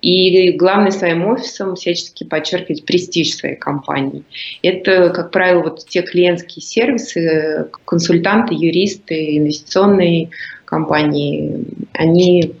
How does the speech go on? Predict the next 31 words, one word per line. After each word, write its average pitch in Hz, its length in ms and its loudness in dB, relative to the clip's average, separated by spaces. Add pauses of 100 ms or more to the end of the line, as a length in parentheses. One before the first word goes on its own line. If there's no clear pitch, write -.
(320)
я 160 160 2
думаю, 156 420 0
всегда 160 320 -2
будут 147 180 0
стремиться 147 500 -8
находиться 147 540 -10
ближе 147 280 -6
к - 280 -20
центру. - 380 -6 (280)
Кремль 214 380 2
никогда 202 340 0
не 294 180 4
переедет, 180 580 -2 (100)
и 165 40 -10
я 160 160 -2
думаю, 185 300 -2 (180)
близость 190 500 0
к - 80 -8
Кремлю — 190 440 4
это 214 220 0
вот - 160 -8
основной 170 600 -2
фактор - 520 -8
престижа, 175 880 0 (500)
и 160 340 -4
для 156 180 0
юристов, 170 640 0
в - 100 -14
частности, 160 800 -4
для 151 420 -6
инвестбанков 156 800 -2